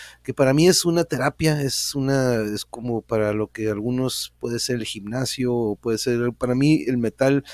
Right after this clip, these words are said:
y sobre todo un buen mosh pit, híjole, vaya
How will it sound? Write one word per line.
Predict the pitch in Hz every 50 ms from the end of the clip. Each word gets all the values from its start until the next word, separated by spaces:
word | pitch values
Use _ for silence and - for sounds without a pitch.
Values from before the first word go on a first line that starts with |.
| - - - - - _
y | - 135
sobre | - - 120 113
todo | - 156 165 170 165
un | 165 165
buen | 160 160 160 156
mosh | 139 139 156 151 - _
pit, | - 180 165 _ _ -
híjole, | 151 - - 143 113 117 107 - _ - - -
vaya | 113 110 95 - 123 135 139 147